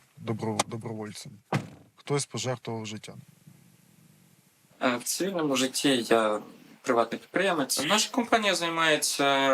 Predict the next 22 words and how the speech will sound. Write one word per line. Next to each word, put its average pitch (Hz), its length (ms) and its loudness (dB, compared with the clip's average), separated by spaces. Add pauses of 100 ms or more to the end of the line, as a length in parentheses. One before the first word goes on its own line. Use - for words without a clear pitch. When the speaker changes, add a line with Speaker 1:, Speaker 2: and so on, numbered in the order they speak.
(220)
Speaker 2:
в 120 460 2
першу - 260 2
чергу, 113 340 0
це 117 400 0
вироби, 113 680 2 (760)
е, 120 380 2
з 117 220 -2
алюмінієвого 135 580 2
профілю. 220 580 2 (420)
Це 113 580 0
віконно, 185 560 -2
дверні 147 340 -2
конструкції, 151 840 0
алюмінієві 110 480 0
фасади, 147 720 2
вироби 120 320 0
з 107 60 -6
гратованого 135 580 2
скла, 117 480 0 (640)
е, 120 40 -10 (1000)
вентильовані 147 560 2
фасади 113 680 0